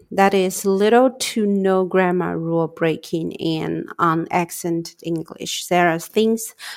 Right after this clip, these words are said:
most of the time voice is determined by the writer's lexicon and the level of complexity grammar phrasing they use rather than tinkering of the standard.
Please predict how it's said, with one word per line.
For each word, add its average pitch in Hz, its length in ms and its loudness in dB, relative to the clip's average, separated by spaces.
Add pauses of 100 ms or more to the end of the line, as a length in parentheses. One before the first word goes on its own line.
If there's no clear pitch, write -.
most 196 340 4
of 247 100 2
the 254 80 2
time 196 420 0
voice 175 400 2
is 175 200 -6
determined 175 720 -2
by 165 160 2
the 165 160 2
writer's 156 540 -2
lexicon 226 840 -2 (360)
and 185 180 4
the 170 100 2
level 165 340 0
of 160 180 0
complexity 165 760 -2
grammar 165 640 -6 (300)
phrasing 175 720 2 (320)
they 175 120 2
use 170 360 0
rather 156 500 -2 (300)
than 165 520 -4 (580)
tinkering 180 640 2
of 165 240 0
the 165 100 -4
standard. - 800 -8